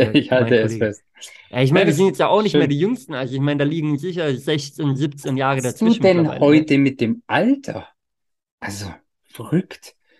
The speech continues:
Speaker 1: Ja,
Speaker 2: Wenn
Speaker 1: man
Speaker 2: ich von
Speaker 1: muss sich
Speaker 2: zwanzig fünfunddreißig rede, tust du so, als wär's im Rentenalter.
Speaker 1: Naja, was
Speaker 2: Verrückt,
Speaker 1: haben wir denn?
Speaker 2: das ist lang.
Speaker 1: Zwanzig dreiundzwanzig haben wir. Das sind zwölf
Speaker 2: Ja, das sind
Speaker 1: Jahre noch.
Speaker 2: zwölf Jahre.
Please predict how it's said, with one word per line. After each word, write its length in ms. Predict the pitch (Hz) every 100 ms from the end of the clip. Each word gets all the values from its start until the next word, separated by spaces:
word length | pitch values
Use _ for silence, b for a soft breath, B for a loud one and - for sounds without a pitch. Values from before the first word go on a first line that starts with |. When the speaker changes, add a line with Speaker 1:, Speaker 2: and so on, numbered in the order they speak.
| _
Speaker 1:
Ja, 100 | 107
Speaker 2:
Wenn 100 | 113
Speaker 1:
man 0 |
Speaker 2:
ich 100 | 131
von 100 | 139
Speaker 1:
muss 80 | 117
sich 0 |
Speaker 2:
zwanzig 320 | 127 120 120
fünfunddreißig 680 | - 139 170 139 147 147 139
rede, 200 | 135 135
tust 280 | 131 147 147
du 60 | 131
so, 80 | 123
als 140 | 113
wär's 200 | 117 -
im 80 | 104
Rentenalter. 1040 | 95 139 170 - - 160 165 160 156 156 _ _ _ _ -
Speaker 1:
Naja, 320 | 107 117 120
was 100 | 113
Speaker 2:
Verrückt, 80 | 147
Speaker 1:
haben 100 | 185
wir 60 |
denn? 80 | 139
Speaker 2:
das 80 | 113
ist 60 | 143
lang. 120 | 131
Speaker 1:
Zwanzig 140 | 170 -
dreiundzwanzig 680 | 139 160 139 139 160 147 117
haben 120 | 110
wir. 80 | 107
Das 160 | 104
sind 200 | 131 110 -
zwölf 340 | 131 131 139
Speaker 2:
Ja, 60 | -
das 120 | -
sind 80 | 311
Speaker 1:
Jahre 80 |
noch. 0 | 330
Speaker 2:
zwölf 140 | 277 240
Jahre. 440 | 269 262 233